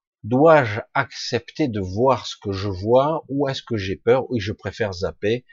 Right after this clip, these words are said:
parce que je ne comprends pas ce que je vois, des squelettes, euh, des machins, des lumières, des auras, une autre fréquence vi-, vibratoire. Le but est pas forcément de tout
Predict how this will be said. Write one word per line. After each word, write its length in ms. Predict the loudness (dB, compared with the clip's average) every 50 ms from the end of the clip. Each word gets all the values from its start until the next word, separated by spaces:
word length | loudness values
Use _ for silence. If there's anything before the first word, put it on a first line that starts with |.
| -20 _ _ _
parce 240 | -2 -2 -2 -6 -4
que 180 | -2 0 0
je 140 | 0 0 2
ne 120 | 2 0
comprends 520 | 0 0 -2 -2 -2 -2 -2 -4 -6 -8 -4
pas 160 | -2 -4 -4
ce 100 | -4 -4
que 120 | -6 -4
je 60 | -4 -2
vois, 200 | -2 -2 -2 -4
des 140 | -6 -12
squelettes, 600 | -14 -16 -16 _ -10 -8 -6 -6 -8 -8 _ -16
euh, 180 | -20 -20 -20 -20
des 100 | -20 -18
machins, 600 | -16 -16 -14 -14 -14 -14 -14 -14 -12 -12 -14 -12
des 120 | -10 -10 -8
lumières, 480 | -8 -8 -8 -8 -6 -6 -6 -6 -8 -10 -16 -20 -20 -20 _ _
des 380 | -14 -10 -8 -6 -6 -6 -4 -4
auras, 520 | -4 -4 -4 -4 -4 -4 -4 -4 -4 -6 -10 -12 -14 -18 -20 _ _ _ -20 -16 _ -4
une 180 | -2 0 0
autre 180 | 0 -2 -4 -8
fréquence 580 | -8 -6 -6 -6 -4 -4 -4 -4 -4 -6 -8 -8
vi-, 120 | -8 -8
vibratoire. 880 | -8 -8 -8 -8 -8 -6 -6 -8 -6 -4 -2 -2 0 0 -2 -4 -6 -8 _ _ _ _ _ _ _ _ _ _
Le 100 | 0 2
but 220 | 2 2 0 0
est 120 | -4 -8 -10 -14 2 _
pas 120 | 4 4
forcément 500 | 6 4 0 0 0 0 0 2 2 2
de 200 | 2 2 0 -2
tout 280 | -4 -4 -8 -8 -8